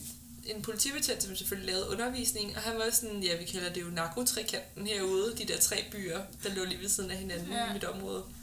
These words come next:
Speaker 1: Jeg var bare sådan, narkotrekanten?
Speaker 2: Mm.
Speaker 1: Men det gav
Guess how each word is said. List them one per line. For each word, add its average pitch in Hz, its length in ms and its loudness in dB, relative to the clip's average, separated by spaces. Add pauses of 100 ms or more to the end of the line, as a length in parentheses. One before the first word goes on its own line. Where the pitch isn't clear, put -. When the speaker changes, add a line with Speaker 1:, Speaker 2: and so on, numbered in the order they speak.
(800)
Speaker 1:
Jeg 208 80 2
var 196 60 2
bare 190 240 4
sådan, 185 140 -4
narkotrekanten? 196 880 2 (280)
Speaker 2:
Mm. 240 60 4 (280)
Speaker 1:
Men 254 340 4
det 262 80 4
gav 247 100 6